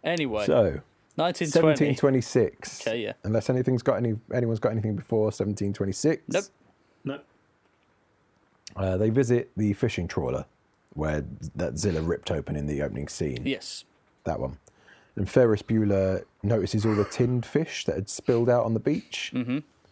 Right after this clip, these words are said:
Speaker 2: I have to ask, why were they canning the fish on board the trawler?
Speaker 1: Save time and money.
Speaker 3: Cut out the middleman.
Speaker 2: Fair enough. There we go.
Speaker 1: <laughs> There you go.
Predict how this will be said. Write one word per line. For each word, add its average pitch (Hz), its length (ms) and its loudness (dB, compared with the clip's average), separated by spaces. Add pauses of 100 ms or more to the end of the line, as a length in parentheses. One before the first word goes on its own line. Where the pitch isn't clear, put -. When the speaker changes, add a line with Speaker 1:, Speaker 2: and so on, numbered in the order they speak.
(920)
Speaker 2:
I - 40 -2
have - 200 -2
to 165 160 6
ask, 156 540 0 (1080)
why 143 300 4
were 180 120 2
they 175 140 2
canning 147 540 0
the 139 100 4
fish - 320 0
on 120 180 2
board 120 340 2
the 117 80 2
trawler? 113 480 2 (640)
Speaker 1:
Save 143 300 -2
time 135 220 0
and 123 80 0
money. 127 160 0
Speaker 3:
Cut 117 80 -4
out - 160 -8
the 123 80 -6
middleman. 117 480 -6 (1300)
Speaker 2:
Fair 98 400 2
enough. 87 380 -4
There 127 240 4
we 110 80 2
go. 87 280 0
Speaker 1:
<laughs> - 20 -4
There 117 140 -4
you 127 60 -4
go. 180 200 2